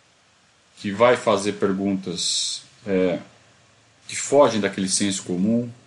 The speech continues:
"Como você se sentiu quando viu?", sabe? Fazer perguntas que mereçam. N-, não é que a gente tá atrás disso, mas que mereçam um elogio de quem tá recebendo.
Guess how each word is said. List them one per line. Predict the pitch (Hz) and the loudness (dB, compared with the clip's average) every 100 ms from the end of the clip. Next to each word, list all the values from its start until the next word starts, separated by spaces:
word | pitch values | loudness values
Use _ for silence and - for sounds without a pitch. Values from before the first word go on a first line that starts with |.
| _ | _
"Como | - 214 196 | 0 2 2
você | 165 175 | 0 -2
se | 170 | -2
sentiu | - 143 - 190 196 - | -4 -4 -4 -2 -2 -2
quando | 165 156 120 | -2 -2 -4
viu?", | 101 156 170 147 135 - | -4 0 0 0 -6 -6
sabe? | 175 175 98 - _ _ - - - - - - _ _ _ _ _ _ _ _ _ _ _ _ _ _ _ _ _ - | -2 0 -2 -10 _ _ -6 -4 -4 -8 -20 -20 _ _ _ _ _ _ _ _ _ _ _ _ _ _ _ _ _ -2
Fazer | 143 143 | 0 2
perguntas | 156 143 139 160 156 | 4 4 2 0 -2
que | - | 0
mereçam. | 165 160 139 165 170 - 95 95 - _ _ _ _ _ _ _ _ _ - | 2 4 4 4 2 -2 -4 -6 -16 _ _ _ _ _ _ _ _ _ -14
N-, | 139 110 113 | -10 -6 -2
não | 120 127 | 0 2
é | 196 | 4
que | 196 | 4
a | |
gente | 175 170 - | 2 0 4
tá | 151 | 2
atrás | - 135 131 131 98 | 4 4 6 4 2
disso, | 104 113 - - | 0 0 -2 -2
mas | 98 | -2
que | - 101 | 0 2
mereçam | 139 190 139 - - - _ _ _ _ _ _ _ 95 | 6 6 4 2 -8 -18 _ _ _ _ _ _ _ 2
um | 98 | 4
elogio | 101 95 95 90 - - _ - | 4 4 4 2 0 -12 _ -20
de | - | -4
quem | 101 95 | 0 2
tá | 95 | 0
recebendo. | 92 - 90 85 85 | -2 -2 -4 -4 -8